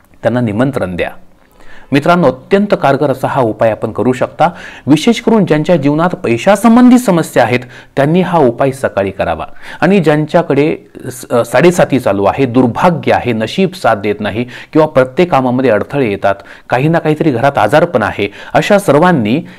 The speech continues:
याच पिंपळाच्या वृक्षाखाली सूर्यास्तासमयी, म्हणजेच सूर्य मावळताना जावं. त्याला प्रदोष काळ असं म्हणतात. हा प्रदोष काळ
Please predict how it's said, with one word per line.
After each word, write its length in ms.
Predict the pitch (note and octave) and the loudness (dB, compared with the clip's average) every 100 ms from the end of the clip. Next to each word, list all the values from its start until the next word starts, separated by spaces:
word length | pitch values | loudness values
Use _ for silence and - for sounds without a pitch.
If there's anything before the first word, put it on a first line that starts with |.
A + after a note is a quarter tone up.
| - | -10
याच 420 | G2 G2+ D3 G3 | -6 0 2 4
पिंपळाच्या 580 | A3 A#3 G3 F3+ F3 F3 | 2 2 2 4 2 2
वृक्षाखाली 720 | C3 A#2+ - B2+ A#2 A2 B2 E3+ | 0 -2 -2 -4 -2 0 2 0
सूर्यास्तासमयी, 1000 | - B2+ B2 F#3 G3+ - F#3 D3+ A2+ G#2 | 0 0 4 4 2 0 0 0 -2 -4
म्हणजेच 380 | A#2+ D3+ F3 | -2 -2 -2
सूर्य 360 | F3 - C3 C#3+ | -4 -2 0 0
मावळताना 640 | B2 F#2+ C#3+ D#3+ F#2 F2 E2+ _ _ - - G2 | 2 4 4 2 -2 -4 -10 _ _ -20 -12 0
जावं. 340 | G#2+ A#2 E2+ - _ _ | 2 4 0 -4 _ _
त्याला 160 | A#2+ C3+ | 0 0
प्रदोष 400 | - F#2+ C#3+ D#3+ | -2 0 2 0
काळ 180 | A2+ G#2 | -2 -4
असं 180 | - | -4
म्हणतात. 340 | F#2 F2+ E2+ - - - - | -10 -8 -4 -4 -6 -20 -8
हा 100 | - | -4
प्रदोष 380 | C#3 A#2+ D3 D#3 | -2 0 0 0
काळ 260 | - E3+ | 0 0